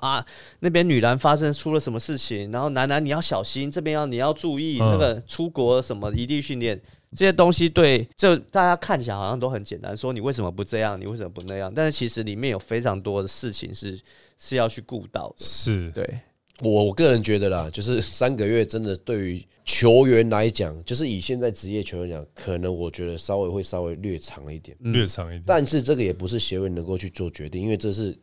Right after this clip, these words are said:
Speaker 3: 亚运，这么有一个，可能有，上面有个计划在，
Speaker 1: 对，
Speaker 3: 所以要
Speaker 1: 他们有国训中心。
Speaker 3: 必须得要有。
Speaker 1: 对。
Speaker 3: 但我觉得可以，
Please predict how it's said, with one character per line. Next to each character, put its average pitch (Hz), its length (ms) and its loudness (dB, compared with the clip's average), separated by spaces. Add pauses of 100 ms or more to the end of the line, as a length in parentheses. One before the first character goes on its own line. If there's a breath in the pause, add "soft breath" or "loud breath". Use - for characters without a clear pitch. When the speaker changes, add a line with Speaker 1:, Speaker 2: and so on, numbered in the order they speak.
(160)
Speaker 3:
亚 85 220 -6
运， 98 200 -4
这 110 160 -2
么 92 100 -4
有 87 80 -4
一 87 60 -6
个， 90 100 -8
可 - 160 -12
能 82 100 -8
有， 85 120 -6
上 101 160 -2
面 98 120 -2
有 76 60 -8
个 78 100 -10
计 90 280 -8
划 85 180 -4
在， 117 220 -2
Speaker 1:
对， 98 40 -6
Speaker 3:
所 104 140 -6
以 - 20 2
要 120 60 4
Speaker 1:
他 151 40 2
们 160 100 4
有 127 80 8
国 110 200 4
训 123 220 0
中 - 180 2
心。 123 240 -4
Speaker 3:
必 127 60 -10
须 131 60 -20 (300 loud breath)
得 156 100 6
要 - 20 12
有。 185 80 8
Speaker 1:
对。 127 60 0
Speaker 3:
但 120 80 6
我 107 100 4
觉 107 220 2
得 110 160 4
可 120 200 0
以， 101 160 0